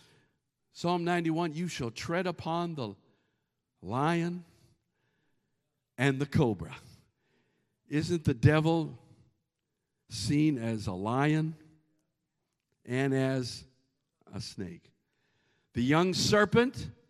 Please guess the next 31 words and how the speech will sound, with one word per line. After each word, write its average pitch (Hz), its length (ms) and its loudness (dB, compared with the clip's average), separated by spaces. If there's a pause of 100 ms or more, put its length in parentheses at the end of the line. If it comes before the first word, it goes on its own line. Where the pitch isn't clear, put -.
of 123 120 -6
the 147 80 -4
young 190 220 0
lion 214 520 4 (320)
and 120 100 -6
the 127 80 -2
serpent 202 560 2
you 165 120 -4
shall 135 260 -2
trample 233 880 2
underfoot, 208 1200 4 (1000)
because 170 460 2
he 165 100 2
has 143 180 2
set 214 300 4
his 147 240 2
love 220 340 6
upon 135 480 0
me." 107 300 -4 (680)
Therefore, 175 680 6
I 160 380 0
will 127 380 2
deliver 104 680 -2
him. 92 280 -4 (280)
I 120 140 0
will 92 180 0
set - 540 2
him 202 180 4
on 180 220 4
high. 143 260 0
Why? 170 420 4